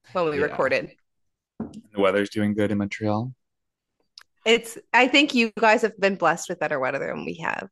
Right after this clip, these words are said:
Speaker 2: Mm-hmm.
Speaker 1: been.
Speaker 2: It, it was, like, seasonal for the past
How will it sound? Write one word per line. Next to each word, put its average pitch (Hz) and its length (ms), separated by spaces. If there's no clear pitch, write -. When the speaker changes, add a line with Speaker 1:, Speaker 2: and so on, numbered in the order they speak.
Speaker 2:
Mm-hmm. 95 240
Speaker 1:
been. 98 240
Speaker 2:
It, 120 200
it 113 40
was, 127 160
like, 151 120
seasonal 107 480
for 98 120
the 92 80
past 85 680